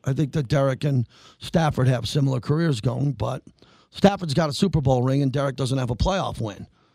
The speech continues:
And Derek played on better teams and a two-win team and a four-win team, which was Cincinnati the last two years. That's why I'm trying to find glasses half full here, everybody,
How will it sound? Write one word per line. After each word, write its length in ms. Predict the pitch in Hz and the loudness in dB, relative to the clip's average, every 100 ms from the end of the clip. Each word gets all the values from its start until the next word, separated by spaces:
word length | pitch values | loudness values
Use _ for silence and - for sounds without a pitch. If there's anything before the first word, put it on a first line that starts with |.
| _ _ _ _ - | _ _ _ _ -4
And 380 | 151 151 131 | 0 0 -2
Derek 500 | 117 175 220 156 - - _ _ | 0 0 2 0 -4 -20 _ _
played 240 | - 180 175 | 2 4 4
on 140 | 160 | 4
better 300 | 127 170 160 | 4 2 2
teams 380 | 147 165 170 143 | 0 2 2 4
and 80 | 143 | 2
a 40 | |
two-win 560 | 127 - 202 175 139 135 | 0 -2 0 2 2 2
team 260 | 127 143 131 | 2 2 2
and 60 | |
a 40 | 120 | 0
four-win 520 | 165 170 151 127 120 | 0 0 0 -2 -2
team, 320 | 127 110 107 - - - - | -2 -2 -6 -10 -20 -12 -2
which 200 | 156 170 | 2 2
was 100 | 151 | 2
Cincinnati 520 | 180 160 160 160 139 | 2 2 2 2 0
the 100 | 123 | -2
last 300 | 135 131 - | -4 -4 0
two 120 | 151 | 0
years. 460 | 147 185 151 - - _ _ _ _ - | 2 0 0 -8 -16 _ _ _ _ -2
That's 180 | 190 | 2
why 120 | 214 214 | 4 2
I'm 80 | 170 | 2
trying 240 | 180 175 | 0 0
to 60 | 143 | 0
find 240 | 180 170 | 2 2
glasses 440 | 135 160 131 147 | 2 0 0 0
half 200 | 147 135 | 2 0
full 200 | - 175 | 0 0
here, 160 | 139 127 | 2 -2
everybody, 540 | 104 101 104 98 101 | -4 -4 -4 -6 -6